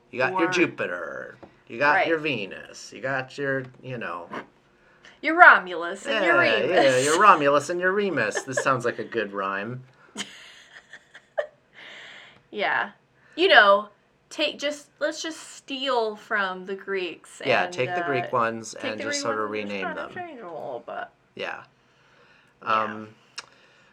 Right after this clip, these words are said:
Speaker 1: so that is our episode. We do have some,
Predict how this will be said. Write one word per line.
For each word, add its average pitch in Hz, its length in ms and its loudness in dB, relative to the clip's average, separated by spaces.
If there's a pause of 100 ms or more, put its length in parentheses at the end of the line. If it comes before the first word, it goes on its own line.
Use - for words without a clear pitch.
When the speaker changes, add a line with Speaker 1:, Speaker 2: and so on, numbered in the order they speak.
Speaker 1:
so - 200 -4
that 147 480 -4
is 160 400 0
our 117 260 -2
episode. 107 800 -6 (160)
We 135 580 -8 (280)
do 151 200 -2
have 156 280 0
some, 117 420 -6